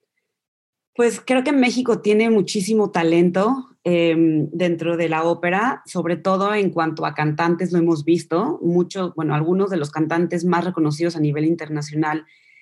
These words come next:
son mexicanos. Eh, justamente yo tuve el, el placer de trabajar con María Cazaraba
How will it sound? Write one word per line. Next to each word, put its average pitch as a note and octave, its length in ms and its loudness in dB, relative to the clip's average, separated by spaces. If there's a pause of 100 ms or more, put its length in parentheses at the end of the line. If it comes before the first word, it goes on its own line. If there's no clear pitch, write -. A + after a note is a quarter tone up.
(100)
son G3 260 0
mexicanos. E3+ 840 0 (380)
Eh, F3 140 2
justamente F#3+ 560 -2
yo F#3 140 0
tuve F#3 480 2
el, D#3 720 0 (100)
el E3+ 160 0
placer E3+ 460 0
de F#3+ 80 0
trabajar E3 420 -2
con F3 160 0
María D#3+ 320 2
Cazaraba E3 760 -2